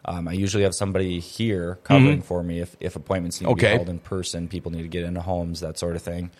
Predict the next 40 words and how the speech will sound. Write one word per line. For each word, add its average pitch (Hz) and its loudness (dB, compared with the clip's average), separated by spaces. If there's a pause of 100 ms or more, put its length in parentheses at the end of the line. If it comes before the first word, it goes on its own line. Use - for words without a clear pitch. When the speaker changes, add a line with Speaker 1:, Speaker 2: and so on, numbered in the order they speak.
(280)
Speaker 1:
So 113 2
it's, 110 0 (180)
it's 104 -4
something 110 0
where 101 -2
you 87 -4
always 80 -6
have 82 -8
to - -6
be, 82 -6
uh, 82 -8
Speaker 2:
Sure. - 4 (300)
Speaker 1:
you 87 -6
know, 78 -10 (340)
it, - -8
constant 95 -4
service 82 -6
to - -18
the 82 -10
clients. 80 -8 (440)
Um, 101 6 (340)
so 107 4 (120)
when 110 2
a 107 4
new 107 2
listing 104 0
comes 98 -4
up, 85 -2
setting 95 0
up 90 -6
the 95 -4
whole 101 -2
marketing 85 -4
plan 80 -6
for 78 -10
that 78 -4
listing, 80 -6
getting 87 -4
that 82 -6
marketing 82 -8